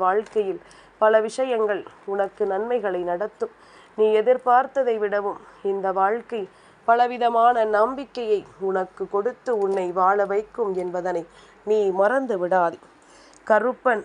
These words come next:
சொல்கின்ற வார்த்தைகளுக்கெல்லாம் நிச்சயமாக உனக்கு அர்த்தம் புரியும் என்றால் இந்த வாழ்க்கையில் இது நாள்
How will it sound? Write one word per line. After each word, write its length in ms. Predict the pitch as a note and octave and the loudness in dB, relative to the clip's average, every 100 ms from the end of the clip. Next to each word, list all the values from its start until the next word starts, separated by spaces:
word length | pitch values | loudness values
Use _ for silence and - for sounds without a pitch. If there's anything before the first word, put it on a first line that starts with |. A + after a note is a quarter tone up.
| - - - | -12 -20 -6
சொல்கின்ற 600 | A3+ G#3+ G#3 A3+ A#3 G#3+ G3+ | -2 -2 -4 -6 -2 0 4
வார்த்தைகளுக்கெல்லாம் 1120 | G#3+ B3 - A3+ G3+ F#3+ - G#3 G#3 G#3+ F#3 - - - - A3 | 2 2 -4 -2 -2 -6 -6 -4 0 0 0 -8 -20 -20 -12 -4
நிச்சயமாக 840 | A#3+ - C#4+ C4+ A#3+ A#3 B3+ B3+ A#3 | -4 0 0 2 4 4 4 0 -2
உனக்கு 320 | G#3 G#3 G3 G#3 G3 | 0 -2 -2 -2 -2
அர்த்தம் 360 | G3 - B3 G3+ | -2 -6 -6 -2
புரியும் 400 | A3 B3 A#3+ G3 F#3+ | -2 -2 -4 -4 -6
என்றால் 320 | F#3 G3 D#3+ - - - - | -2 -2 -2 -8 -20 -20 -8
இந்த 220 | A3 A3 | -4 2
வாழ்க்கையில் 640 | G#3+ G#3+ A#3 A3+ A3+ G3 D#3 - - - | 4 4 2 -2 -10 -8 -14 -18 -20 -12
இது 140 | F#3+ G#3 | -8 0
நாள் 200 | G#3 F#3+ | 2 2